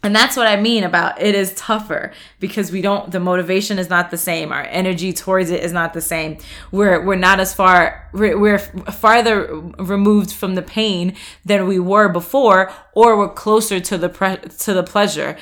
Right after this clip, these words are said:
than we were before. So we're like, "Okay, I, I mean, I guess I'll get there eventually." Um,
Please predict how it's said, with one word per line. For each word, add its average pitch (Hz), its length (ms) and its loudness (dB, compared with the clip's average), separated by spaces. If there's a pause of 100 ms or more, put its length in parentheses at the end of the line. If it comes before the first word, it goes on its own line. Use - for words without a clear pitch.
(220)
than 175 240 0
we 175 80 0
were 160 180 0
before. 160 400 -6
So 175 180 -4
we're 170 140 0
like, 170 260 -4
"Okay, 294 380 -2
I, - 480 -6
I 254 60 -6
mean, 254 180 -4
I 247 80 -2
guess 247 260 -2
I'll 233 120 0
get 262 200 0
there 220 140 2
eventually." 240 580 2 (360)
Um, 190 340 2